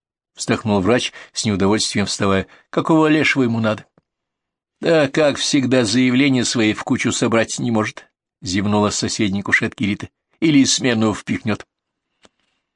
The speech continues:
Прихрамывая, врач направился по коридору к кабинету заведующего, находящемуся в конце коридора рядом с отделом статистики. Осторожно постучал. "Входите!" — донеслось из кабинета.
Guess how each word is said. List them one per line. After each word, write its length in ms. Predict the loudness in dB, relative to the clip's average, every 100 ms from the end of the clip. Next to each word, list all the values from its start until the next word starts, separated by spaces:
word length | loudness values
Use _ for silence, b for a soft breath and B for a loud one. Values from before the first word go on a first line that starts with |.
| _ _ _ _ _ _ _ -4
Прихрамывая, 760 | -2 0 0 2 2 2 2
врач 380 | 2 0 0 -2
направился 560 | -2 0 0 0 -2 -6
по 100 | -4
коридору 480 | -2 2 4 2 0 _ _ -8
к 60 |
кабинету 340 | -2 0 0 0
заведующего, 720 | 2 2 2 2 0 -4 -8 _ _ -12
находящемуся 720 | -6 0 0 0 -2 -2 -4
в 80 | -2
конце 300 | -2 -2 -4
коридора 520 | -2 -2 2 2 0 B B
рядом 320 | -2 0 0
с 100 | 0
отделом 320 | -2 0 0 0
статистики. 720 | -4 -4 -4 -4 -4 -8 -14 _ _ _ _
Осторожно 520 | -10 -4 -2 -2 -2
постучал. 500 | -4 -6 -4 -4 -6 b b b b
"Входите!" — 680 | -6 0 2 2 0 2 2
донеслось 540 | 4 2 0 -2 -2 -4
из 100 | -4
кабинета. 380 | -2 -2 -4